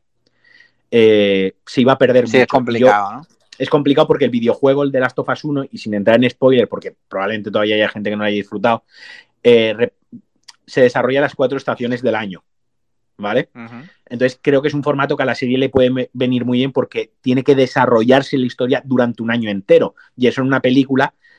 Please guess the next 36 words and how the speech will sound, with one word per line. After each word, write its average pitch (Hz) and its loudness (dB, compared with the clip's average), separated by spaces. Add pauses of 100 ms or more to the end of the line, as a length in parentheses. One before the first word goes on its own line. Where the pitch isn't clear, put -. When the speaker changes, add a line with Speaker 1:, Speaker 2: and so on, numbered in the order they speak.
Speaker 1:
eh, 113 0
se 110 -10
tiene 120 -6
que 127 -2
hacer 123 0
a 127 2
correprisas, 123 0
¿no? 120 -8
Se 104 -10
tiene 113 -4
con 113 0
un 123 -2
fundido 135 4
Speaker 2:
Sí. 127 2
Speaker 1:
negro 143 4
y 117 0
un 127 -18
fundi-, 131 -6 (300)
verano, 123 0
tres 139 -6
meses 143 -8
más 143 -8
tarde. - -14 (240)
Y 135 -2
a 113 2
lo 120 -2
mejor 139 0
la 160 2
serie, 170 -6
pese 110 -4
a - -6
que 104 -10
también 110 -2
se 143 0
haga 143 2
así, 170 -8